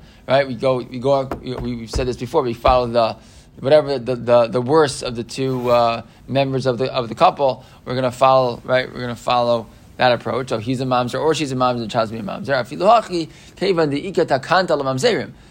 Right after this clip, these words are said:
Since there is a way for mamzerim to be fixed, uh, K'Rebbe Tarfon, Davar B'Kiddushin, Yechol Mamzerim Li Taher, Tarcha Or Minsa B'Ali Yisrael. Right? There's, there is still a way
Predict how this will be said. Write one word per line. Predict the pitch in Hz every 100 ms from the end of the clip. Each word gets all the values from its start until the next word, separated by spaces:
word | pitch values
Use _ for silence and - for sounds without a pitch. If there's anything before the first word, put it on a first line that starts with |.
| -
Since | - 185 175
there | 139
is | 175 143
a | 135 120
way | 151 170 127
for | - 143
mamzerim | 131 123 143 143
to | 120
be | 127 117 - - -
fixed, | - 214 - - - - - - -
uh, | 131
K'Rebbe | 131 131 127
Tarfon, | 175 151 151 135
Davar | 143 160
B'Kiddushin, | 143 135 143 190 160 139
Yechol | 131 156 151
Mamzerim | 139 127 151 156
Li | 139
Taher, | 127 156 151 123 107 - - - -
Tarcha | 143 151 147
Or | 151
Minsa | 156 202 175 156
B'Ali | 147 139
Yisrael. | 127 113
Right? | 120
There's, | 135 123
there | - 127 143
is | 185
still | 180 220
a | 151
way | 123 147 98